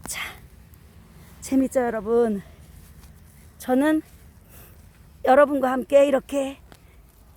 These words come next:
나물, 이거 보세요. 금방 이만큼. 금방. 마트에 가보세요.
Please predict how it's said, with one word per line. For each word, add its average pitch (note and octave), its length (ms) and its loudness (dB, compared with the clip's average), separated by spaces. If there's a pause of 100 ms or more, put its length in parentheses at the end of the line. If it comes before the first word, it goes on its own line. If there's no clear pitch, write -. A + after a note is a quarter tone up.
(140)
나물, A#3+ 400 -2 (1080)
이거 F4+ 100 2
보세요. C4+ 320 0
금방 D4+ 340 0
이만큼. D4 400 0 (760)
금방. C4 500 -6 (260)
마트에 D4+ 320 2
가보세요. D#4 680 2